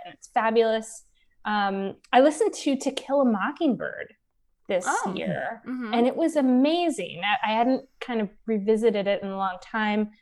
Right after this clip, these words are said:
Speaker 1: I also listened to Lord of the Flies, which I'd never read before.
Speaker 2: Oh, going
Speaker 1: And that
Speaker 2: back.
Speaker 1: was, yeah. Um, but also,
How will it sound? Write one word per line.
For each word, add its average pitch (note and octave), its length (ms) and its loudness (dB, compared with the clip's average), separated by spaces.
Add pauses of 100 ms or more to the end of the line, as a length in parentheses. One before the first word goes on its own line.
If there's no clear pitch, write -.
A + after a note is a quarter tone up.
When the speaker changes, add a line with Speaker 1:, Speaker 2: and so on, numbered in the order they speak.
(160)
Speaker 1:
I C#4+ 80 6
also F#4+ 260 4
listened D#4 360 0
to C#4+ 100 -2
Lord A3+ 320 4
of A3+ 140 0
the G#3+ 80 -6
Flies, G3+ 640 -6
which G3 200 -8
I'd F#3+ 220 -4
never G3 260 -4
read G3 300 0
before. - 560 -8 (100)
Speaker 2:
Oh, B3 140 -16 (160)
going A3 200 -6
Speaker 1:
And A3+ 60 -6
that A#3 340 0
Speaker 2:
back. - 100 -12
Speaker 1:
was, - 100 -20 (260)
yeah. A#3 440 4 (400)
Um, G#3+ 420 4
but A#3 140 2
also, A#3 640 4